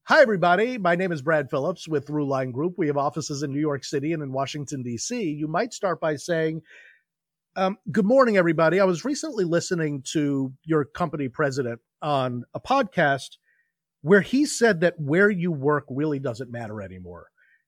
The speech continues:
Uh, we agree with that. Although we have offices in New York and Washington, the truth is we are able to help clients with our network of people all around the world,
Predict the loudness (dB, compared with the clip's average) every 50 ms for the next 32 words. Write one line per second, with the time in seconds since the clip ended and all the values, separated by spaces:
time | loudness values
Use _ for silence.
0 | _ _ -12 -12 -6 -2 0 2 2 2 2 0 2 2 4 4 4 2 0 -2
1 | -2 -8 -6 -4 0 0 2 4 4 2 2 2 0 2 2 2 0 2 0 -4
2 | -6 -6 -6 -4 -4 -4 -4 -4 -2 0 2 2 2 2 0 -4 -2 0 0 0
3 | 0 -2 -4 -6 -8 -4 -4 -4 -4 -4 -8 -12 _ -20 _ _ _ -2 -2 -2
4 | 0 0 0 0 2 4 4 4 4 0 -4 -4 0 2 4 4 4 4 2 2
5 | 0 0 0 0 0 0 -2 -4 -4 _ -4 0 2 2 2 0 -2 -6 -8 -6
6 | -4 -2 -2 -2 -2 -2 -2 -2 -2 _ -2 -4 -2 -4 -8 -8 _ -6 -6 -4
7 | -2 0 2 2 2 2 2 2 0 0 0 -2 -6 -4 -2 -2 -2 -2 -2 -6